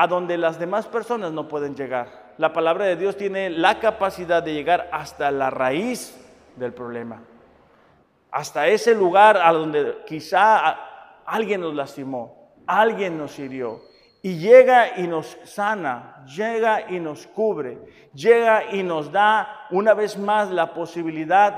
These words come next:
de seguir avanzando. Nos trae esa promesa. A lo mejor a ti te ha pasado, ¿verdad? Que estás leyendo la, la Biblia y dices tú, "Este pasaje ya lo había leído", pero en ese momento Dios trata contigo en cierto sentido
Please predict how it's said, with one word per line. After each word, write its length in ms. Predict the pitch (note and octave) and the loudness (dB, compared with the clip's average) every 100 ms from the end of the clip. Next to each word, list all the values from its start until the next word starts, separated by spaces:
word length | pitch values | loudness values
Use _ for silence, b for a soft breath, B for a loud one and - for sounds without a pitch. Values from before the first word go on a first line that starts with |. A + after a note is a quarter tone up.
| D#3+ | -8
de 140 | E3+ | -8
seguir 400 | E3 F3 F#3 - | -8 -6 -4 -4
avanzando. 880 | F3 F3+ F3 E3 - F#3 F#3+ D3+ C3 B B | -4 -4 -6 -8 -6 -4 -4 -6 -8 B B
Nos 180 | F3 E3+ | -4 -4
trae 240 | G3 A3 | -4 -4
esa 240 | A3 A3+ A3 | -2 -4 -2
promesa. 440 | F#3+ A3 A#3 F#3+ | -4 -2 -4 -2
A 20 | |
lo 60 | F3 | -4
mejor 240 | E3+ A3 | -2 0
a 120 | G#3+ | 0
ti 100 | A3 | -2
te 100 | G#3 | -6
ha 60 | A3 | -2
pasado, 340 | G#3 A3 G#3+ | -2 0 -2
¿verdad? 180 | E3 G3 | 0 -4
Que 80 | G3 | -6
estás 180 | E3+ G#3 | -8 -4
leyendo 380 | A3 A3+ A3+ A3 | -2 -2 0 2
la, 160 | F3 | 2
la 160 | C3+ D3+ | 2 0
Biblia 500 | G3 A3 A#3 A#3 - - - - - - _ _ _ _ _ - - | 0 0 0 0 -2 -18 -20 -20 -20 -20 _ _ _ _ _ -20 -10
y 100 | D#3 | -4
dices 300 | F3+ E3+ E3 | -4 -4 0
tú, 160 | G3+ | 0
"Este 220 | G3 A#3+ | 0 -6
pasaje 320 | B3 G3+ A3 A3 | -8 -8 -4 -2
ya 100 | G#3+ | 0
lo 80 | |
había 160 | G#3+ G#3+ | 0 0
leído", 400 | F#3+ A3 F#3+ - | -2 -2 -4 -2
pero 220 | F#3 E3 | -2 -2
en 80 | E3 | -2
ese 240 | A#3+ B3+ F#4 | -4 -6 -4
momento 720 | C4 A#3+ A#3 - D#3 - B B B - | -4 -4 -6 0 0 -2 B B B -2
Dios 320 | D3+ A3 G#3+ - - | 8 8 8 -4 2
trata 420 | A3 A3+ A3+ A3 | 4 4 0 -2
contigo 680 | G3+ F#3+ A#3 G#3+ F#3+ F3+ - | -2 -2 -4 0 2 2 -2
en 240 | F3 E3+ | -4 -6
cierto 680 | - G3 F#3+ - G3 F#3 - | -4 0 0 0 -2 -2 -4
sentido 720 | - F3 E3+ G#3 G3 C#3+ C3 | -6 -6 -6 -4 -2 -2 -4